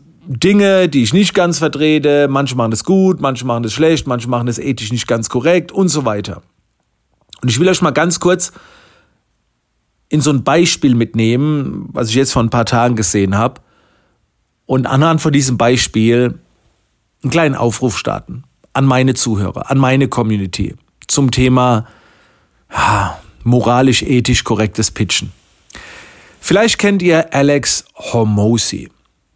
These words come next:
Das ist im Moment eine Person, die ist in der Coaching-Branche in aller Munde, wahrscheinlich gerade so in der Szene Online-Marketing der bekannteste,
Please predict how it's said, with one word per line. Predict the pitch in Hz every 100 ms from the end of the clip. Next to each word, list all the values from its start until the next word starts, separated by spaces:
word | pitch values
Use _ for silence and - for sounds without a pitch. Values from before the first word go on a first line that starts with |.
| -
Das | 107 104 -
ist | 135 117 - -
im | 123
Moment | 113 113 117 123 - -
eine | 113 110 110 104
Person, | - 104 - 123 123 123
die | 110
ist | 113 -
in | 110
der | 104 98 92
Coaching-Branche | - 127 131 123 117 - 117 110 - 107 107 101 - - - - _ _
in | - 123
aller | - 123 139
Munde, | 120 139 156 151 151 143 -
wahrscheinlich | 120 113 123 127 117 -
gerade | 107 117 123 110
so | 113
in | 110
der | 110
Szene | 113 117 117 117 113 110 -
Online-Marketing | 123 120 117 113 110 107 101 113
der | 107
bekannteste, | 95 80 123 151 139 - 131